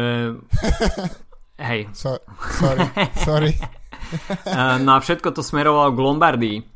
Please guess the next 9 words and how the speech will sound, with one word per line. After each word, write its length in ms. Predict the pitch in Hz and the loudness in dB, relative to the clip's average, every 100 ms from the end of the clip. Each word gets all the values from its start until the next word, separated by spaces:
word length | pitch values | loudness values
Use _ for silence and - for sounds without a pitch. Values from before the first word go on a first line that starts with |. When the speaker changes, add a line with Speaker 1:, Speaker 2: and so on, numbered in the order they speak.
| - - - | -20 -20 -12
Speaker 2:
a, 380 | 110 110 113 110 | -8 -6 -4 -6
kde 500 | 110 117 117 117 - _ - - | -4 -2 -2 -4 -10 _ -20 -16
sme 240 | - 117 | -10 -4
favorizovali 960 | 127 127 131 127 117 120 117 113 113 - - - - - | 2 4 4 2 0 0 0 0 -4 -8 -18 -20 -20 -14
jednak 400 | - 123 123 110 | 0 2 2 0
Primoža 400 | - 127 135 131 | -2 0 2 4
Rogliča, 640 | 127 123 131 135 151 156 170 - - - _ _ _ - - - - | 4 4 2 2 2 0 -2 -12 -18 -20 _ _ _ -20 -16 -16 0
Alejandra 560 | 120 120 127 127 123 123 | 4 4 2 0 2 2
Valverdeho, 560 | 117 120 120 123 123 | 2 2 0 0 0